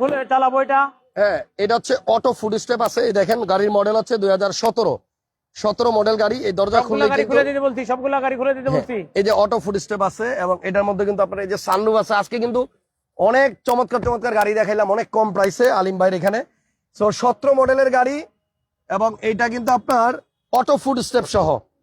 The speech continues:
Speaker 1: হ্যাঁ।
Speaker 2: রিমগুলোও কিন্তু ব্ল্যাক। দেখছেন, সবগুলা টায়ার নতুন।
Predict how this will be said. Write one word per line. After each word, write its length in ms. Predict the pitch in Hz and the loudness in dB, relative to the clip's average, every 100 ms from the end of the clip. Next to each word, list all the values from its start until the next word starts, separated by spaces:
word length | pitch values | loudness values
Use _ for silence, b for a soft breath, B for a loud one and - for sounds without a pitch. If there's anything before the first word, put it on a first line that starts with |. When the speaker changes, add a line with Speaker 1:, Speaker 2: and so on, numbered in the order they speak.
| - | -6
Speaker 1:
হ্যাঁ। 140 | 214 208 | -2 2
Speaker 2:
রিমগুলোও 440 | 269 277 285 285 269 | 2 4 4 4 2
কিন্তু 180 | 277 269 208 | -2 -2 2
ব্ল্যাক। 300 | 214 185 - - - _ _ | 2 2 -2 -16 -20 _ _
দেখছেন, 280 | 214 - 240 160 - | -8 -2 -2 -2 -2
সবগুলা 420 | 233 214 247 262 254 - - | -2 -2 2 4 4 0 -2
টায়ার 240 | 208 220 220 | 0 0 -2
নতুন। 260 | 214 240 | -4 -4